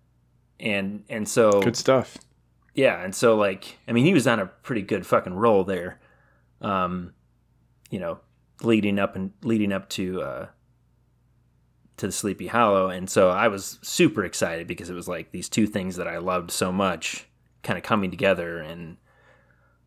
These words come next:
Speaker 1: uh, and yeah, so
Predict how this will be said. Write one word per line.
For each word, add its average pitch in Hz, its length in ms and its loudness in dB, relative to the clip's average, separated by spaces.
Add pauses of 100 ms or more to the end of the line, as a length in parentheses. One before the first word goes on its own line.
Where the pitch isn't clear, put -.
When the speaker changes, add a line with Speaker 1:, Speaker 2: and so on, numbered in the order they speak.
Speaker 1:
uh, 101 440 -8 (280)
and 104 140 -2
yeah, 113 220 0 (1300)
so 95 600 -2